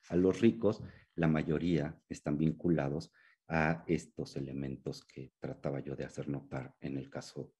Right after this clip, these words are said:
de la construcción de la clase media. Así pues,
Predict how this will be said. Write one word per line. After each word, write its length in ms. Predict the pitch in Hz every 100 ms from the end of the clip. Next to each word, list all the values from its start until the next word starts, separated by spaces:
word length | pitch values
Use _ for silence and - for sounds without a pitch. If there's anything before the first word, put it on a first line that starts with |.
| _ _
de 260 | - 82 73
la 140 | 69
construcción 680 | - 69 - - - - 69
de 80 | 67
la 120 | -
clase 260 | - -
media. 240 | - 50 _ _ - - - - _ -
Así 300 | - - 165
pues, 560 | - 107 113 - -